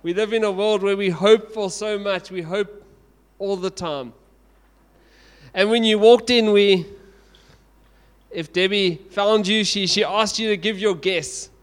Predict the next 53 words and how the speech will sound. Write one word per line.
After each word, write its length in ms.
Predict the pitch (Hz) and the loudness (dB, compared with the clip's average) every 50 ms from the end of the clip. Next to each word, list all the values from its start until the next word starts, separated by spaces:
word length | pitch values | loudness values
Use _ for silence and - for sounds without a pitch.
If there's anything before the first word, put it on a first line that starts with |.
| _ _ _ _ _ _ - | _ _ _ _ _ _ -10
You 80 | 156 | -6
know, 100 | 165 170 | -4 -2
how 200 | 165 165 190 214 | 0 2 2 2
many 280 | 220 220 226 226 220 208 | 2 2 2 2 0 -2
sweets 480 | 185 - - 220 233 226 - - - 185 | -2 -2 -2 0 0 0 0 -2 -4 -4
you 100 | 202 190 | -4 -2
think 280 | - 220 214 208 - 202 | -2 0 -2 0 0 0
are 120 | 185 190 | 2 2
in 140 | 196 202 196 | 2 2 2
the 100 | 190 180 | 0 -2
jar. 460 | 151 143 160 156 147 135 113 117 131 - _ _ _ _ _ _ _ _ _ _ _ _ _ - | 0 0 0 0 0 0 -2 -4 -6 -12 _ _ _ _ _ _ _ _ _ _ _ _ _ -4
And 140 | 175 190 202 | -2 0 2
there's 140 | 202 190 | 0 2
some 220 | - 233 233 233 208 | 2 0 -2 -2 -4
today 320 | 202 196 190 208 214 214 | -6 -4 -2 0 0 0
that 160 | 196 208 196 | 2 2 2
are 80 | 190 175 | 2 2
hoping 360 | 175 190 214 214 - 226 220 208 | 2 2 2 2 0 -2 -4 -2
that 160 | 202 196 - | -4 -4 -4
they 100 | 202 185 | -6 -6
can 180 | - 190 185 | -4 -4 -2
win 140 | 180 196 214 | 0 0 2
it 260 | 240 254 254 - - - - - - - - - - - - - - - - | 2 0 0 -4 -14 -16 -16 -16 -14 -14 -16 -16 -18 -20 -20 -20 -20 -12 -4
because 340 | - 175 165 - 185 190 180 | -2 -2 -2 0 -2 -2 0
they 140 | 190 190 185 | 0 2 2
have 160 | 190 202 202 | 4 2 2
a 60 | 196 | 2
very 400 | 175 175 190 202 208 196 190 180 | 0 0 2 4 4 4 4 2
sweet 320 | 151 - - 214 202 185 - | 0 -4 -8 -8 -10 -10 -8
tooth, 360 | - 214 226 233 226 - - | -6 -6 -4 -6 -6 -6 -4
and 340 | 185 160 151 151 151 143 - - - - _ _ _ _ _ _ _ _ | -4 -4 -2 -4 -6 -10 -12 -18 -20 -20 _ _ _ _ _ _ _ _
this 240 | - 175 180 175 - | -6 -6 -4 -4 -4
will 120 | 196 185 170 | -4 -4 -4
see 180 | - 208 208 | -6 -6 -4
them 200 | 196 185 180 175 | -4 -2 -4 -4
through 140 | 180 196 180 | -4 -4 -4
the 120 | 170 165 | -2 -2
sermon, 420 | 160 - 196 196 196 196 202 185 175 | 0 0 2 2 2 2 0 0 0
I'm 140 | 165 160 156 | -2 -2 -2
sure. 320 | - 196 214 233 262 247 - - - - _ _ _ _ _ _ _ _ _ _ _ _ _ _ _ _ - | -2 -2 -2 -2 -2 -4 -8 -14 -20 -20 _ _ _ _ _ _ _ _ _ _ _ _ _ _ _ _ -8
So 260 | - - 185 190 185 | 0 4 4 4 6
during 300 | 175 214 233 247 233 226 | 6 6 6 6 6 6
worship, 480 | 214 220 226 226 220 - 220 202 - 208 | 4 4 4 4 4 2 0 0 0 0
I 120 | 190 190 | 0 0
was, 260 | 185 185 180 180 185 | 2 0 0 0 -2
I 120 | 160 156 185 | -2 -2 -2
was 140 | 185 175 | -2 -2
handed 360 | 170 175 190 214 208 214 190 180 | -2 -2 -2 0 0 -2 -2 -4
the 80 | 196 | -4
piece 220 | - 208 208 185 202 | -4 -4 -6 -6 -6
of 80 | 190 | -4
paper, 320 | - 202 202 202 196 208 208 | -2 0 0 0 0 -2 -2
and 240 | 202 196 185 175 | -2 -2 -4 -6